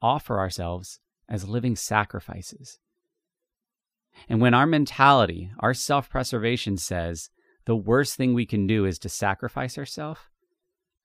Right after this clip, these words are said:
that call proves to be a foolish, foolish invitation. But the wisdom of God is foolishness to man. <sighs> Tragedy is a hard one.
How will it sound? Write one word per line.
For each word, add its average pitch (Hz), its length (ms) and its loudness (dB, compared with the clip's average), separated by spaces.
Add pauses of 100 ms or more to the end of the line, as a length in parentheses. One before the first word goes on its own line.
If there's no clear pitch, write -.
(160)
that - 260 0
call 120 640 0 (480)
proves 147 380 2
to 117 100 -4
be 101 320 -2
a 95 80 -6 (260)
foolish, 117 580 -2 (140)
foolish 98 720 -4
invitation. 87 800 -10 (1000)
But - 80 -14
the 90 80 -8
wisdom 120 380 0
of 110 120 0
God 92 360 2
is - 160 -12
foolishness 90 560 -8
to - 80 -14
man. 80 340 -14 (920)
<sighs> - 380 -14
Tragedy 123 440 4
is 80 100 -2
a 82 80 -2
hard 78 280 -8
one. 90 220 -16